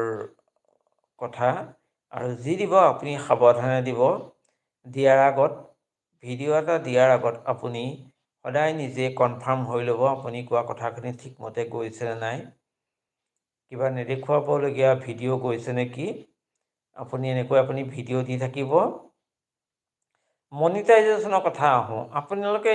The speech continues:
YouTube এটা কৰি কেতিয়াও লগতে মনিটাইজেশ্যন নকৰিব, বহুত কথা থাকে। আপোনাৰ হয়তো এটা ভিডিঅ' ভাইৰেল হৈ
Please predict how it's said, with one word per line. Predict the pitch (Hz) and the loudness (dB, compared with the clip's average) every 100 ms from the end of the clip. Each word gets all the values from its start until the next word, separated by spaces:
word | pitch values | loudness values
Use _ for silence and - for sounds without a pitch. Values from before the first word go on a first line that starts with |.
| - | 0
YouTube | 170 170 170 196 | -2 -4 -4 -2
এটা | 190 196 202 202 | 0 2 0 -2
কৰি | 151 143 170 165 202 - - _ _ _ _ _ | -6 -2 -2 -2 -6 -12 -20 _ _ _ _ _
কেতিয়াও | 208 202 262 254 | -10 4 8 10
লগতে | 202 185 196 | 10 8 4
মনিটাইজেশ্যন | 185 160 160 156 151 143 165 147 143 | 4 2 2 4 4 2 0 0 -2
নকৰিব, | 127 127 113 107 110 156 147 | 0 0 0 -6 -8 -10 -6
বহুত | 165 226 220 | -2 -2 0
কথা | 170 131 | -4 0
থাকে। | 127 120 110 104 - _ _ _ _ _ _ _ _ _ _ _ _ - | -2 -2 -4 -8 -10 _ _ _ _ _ _ _ _ _ _ _ _ -18
আপোনাৰ | 123 160 175 170 | -8 -2 0 6
হয়তো | 180 180 | 6 6
এটা | 185 160 170 160 135 | 2 4 6 2 0
ভিডিঅ' | 123 143 156 165 | -8 0 4 4
ভাইৰেল | 120 127 127 156 147 | 4 4 6 4 4
হৈ | 139 147 | 4 4